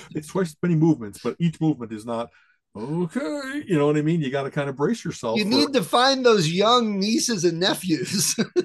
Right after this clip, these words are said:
Speaker 1: <laughs> This is kind of funny. When I got things from California to here, and they all came off the truck and we put 'em into the storage lockers, I did hire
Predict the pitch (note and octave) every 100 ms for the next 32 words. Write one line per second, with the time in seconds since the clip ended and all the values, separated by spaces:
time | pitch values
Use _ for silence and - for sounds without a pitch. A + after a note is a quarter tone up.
0 | - F3 G#3+ - - F3 - G#3+ - _
1 | E3 E3+ D#3 C#3 - C#3 A2+ - C3 A#2+
2 | A#2 A#2 _ _ _ _ C#3+ D#3+ - E3+
3 | D#3+ A#2+ D3+ D3+ - D#3 C3+ - - -
4 | C3 G#2 D#3 _ _ _ _ _ - A2
5 | G2+ C#3+ D#3+ D#3 D#3 D#3 D#3 D3 D3+ -
6 | - - C#3+ D3+ B2+ - D3 C#3+ A2 G2
7 | F2+ F#2+ G#2 G#2+ - A2 G#2 - _ -
8 | C3+ E3+ D3+ B2+ - _ - D3 A2 B2+